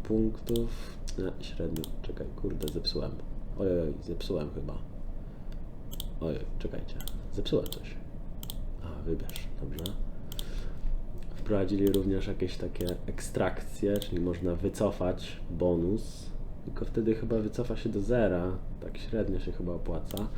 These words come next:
No ale jak ktoś ma tam do przekucia tą broń czy coś, to wtedy raczej można tak zrobić. Dobra, jeszcze raz. Mam sporo tej esencji. Jeszcze w depozycie jest chyba drugie tyle.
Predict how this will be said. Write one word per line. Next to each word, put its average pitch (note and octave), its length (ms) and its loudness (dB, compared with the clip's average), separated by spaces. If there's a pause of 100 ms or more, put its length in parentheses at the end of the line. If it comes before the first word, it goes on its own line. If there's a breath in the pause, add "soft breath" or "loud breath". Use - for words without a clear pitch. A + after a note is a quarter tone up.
(380 loud breath)
No C#3 100 10
ale E3 120 10
jak C3+ 100 8
ktoś - 260 4
ma A#2 80 6
tam A2 260 6
do G#2+ 80 8
przekucia - 480 4
tą G#2 180 2
broń G2+ 220 6
czy - 120 0
coś, G2 220 2
to G#2 100 0
wtedy G2+ 240 0
raczej G2+ 480 4 (960 loud breath)
można G#2 360 4
tak G2+ 260 2
zrobić. F#2+ 840 2 (120)
Dobra, F2 240 2
jeszcze E2+ 240 0
raz. E2+ 340 2 (100)
Mam F2+ 140 -2
sporo G#2 340 4
tej F#2 180 0
esencji. F#2+ 640 2 (160)
Jeszcze G2+ 260 0
w G2 60 0
depozycie G#2 560 2
jest F#2 160 4
chyba F2+ 220 2
drugie G2 280 6
tyle. F#2+ 380 2